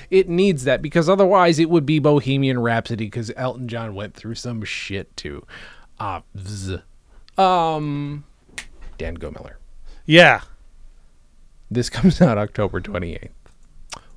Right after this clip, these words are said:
Speaker 2: Okay.
Speaker 1: What would you like to promote, uh, to people? Do you think?
Speaker 2: Uh, before we, before we get into that, oh yeah, I found
Speaker 1: Oh,
Speaker 2: it.
Speaker 1: oh, you found something. Okay.
Speaker 2: I wanted to show you a scene
Speaker 1: Uh-oh.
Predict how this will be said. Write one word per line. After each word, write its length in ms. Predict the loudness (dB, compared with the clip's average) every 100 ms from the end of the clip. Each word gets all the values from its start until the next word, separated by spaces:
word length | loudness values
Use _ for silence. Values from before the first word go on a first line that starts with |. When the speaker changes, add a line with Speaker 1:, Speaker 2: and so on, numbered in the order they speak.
| -6
Speaker 2:
Okay. 100 | 2
Speaker 1:
What 220 | 4 6
would 220 | 6 6
you 120 | 4 2
like 300 | 2 0 -2
to 180 | -4
promote, 1080 | -2 2 4 4 2 2 4 4 2 -2 -2
uh, 380 | 0 2 -2 -8
to 180 | -6 -6
people? 500 | -6 -8 -8 -10 -12 _ _ _ -20 -20 -20 -20 _ _ _ _
Do 80 | -12
you 80 | -8
think? 80 | -4
Speaker 2:
Uh, 120 | -4
before 420 | -4 0 6 6
we, 200 | 6 -2
before 340 | -6 -12 -8 -8
we 140 | -8
get 220 | -4 -2
into 200 | -2 -4
that, 180 | -6 -6 -6
oh 140 | -4
yeah, 220 | -2 -2 -2
I 40 |
found 180 | 4 4
Speaker 1:
Oh, 80 | 4
Speaker 2:
it. 80 | 0 -8
Speaker 1:
oh, 40 |
you 100 | -8
found 220 | -6 -8 -10
something. 260 | -14 -18 -16
Okay. 220 | -14 -12 -14 -12 -8
Speaker 2:
I 60 |
wanted 340 | 0 0 2 0
to 80 | -2
show 280 | -2 0 0
you 280 | 2 2
a 60 | 0
scene 580 | -4 -10 -8 -8 -8 -8
Speaker 1:
Uh-oh. 320 | -10 -10 -18